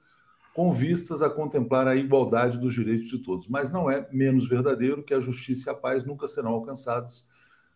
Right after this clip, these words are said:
com destemperos ou impulsividades desequilibradas. Desde a sua primeira inauguração, em mil setecentos e trinta e sete, a Igreja Nossa Senhora do Rosário dos Pretos sempre foi um lugar de veneração e celebração da fé. Foram os escravos a edificá-la. Hoje, muitos afrodescendentes a visitam.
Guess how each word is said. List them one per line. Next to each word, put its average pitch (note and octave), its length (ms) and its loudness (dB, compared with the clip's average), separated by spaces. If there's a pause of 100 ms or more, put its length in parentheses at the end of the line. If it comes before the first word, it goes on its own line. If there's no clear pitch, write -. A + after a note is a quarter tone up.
(120)
com E3 180 4
destemperos C3+ 840 2
ou F3 280 0
impulsividades C3 1120 2
desequilibradas. B2 960 0 (560)
Desde G3 280 8
a F#3 40 8
sua F3 220 2
primeira D3+ 300 0
inauguração, C3+ 580 4
em D3+ 80 -4
mil D#3 140 -4
setecentos C#3 480 -2
e A#2+ 40 -2
trinta A#2+ 240 -4
e B2 60 2
sete, C#3+ 340 2
a D3 40 4
Igreja B2+ 340 4
Nossa B2 260 0
Senhora A#2+ 300 0
do B2 80 2
Rosário C3 400 4
dos C#3+ 220 -6
Pretos D3 440 -4
sempre F3 280 -2
foi D3+ 180 -6
um D3 80 0
lugar B2+ 240 2
de B2 100 -2
veneração C3 640 0
e C#3+ 60 -8
celebração B2+ 600 -2
da B2+ 120 -2
fé. G2+ 260 -6 (640)
Foram D3 320 8
os C#3+ 100 2
escravos C3 600 4
a C3+ 80 8
edificá-la. A#2+ 600 0
Hoje, D3+ 240 2
muitos D3+ 380 -2
afrodescendentes B2+ 960 0
a D3 80 4
visitam. G#2+ 520 -4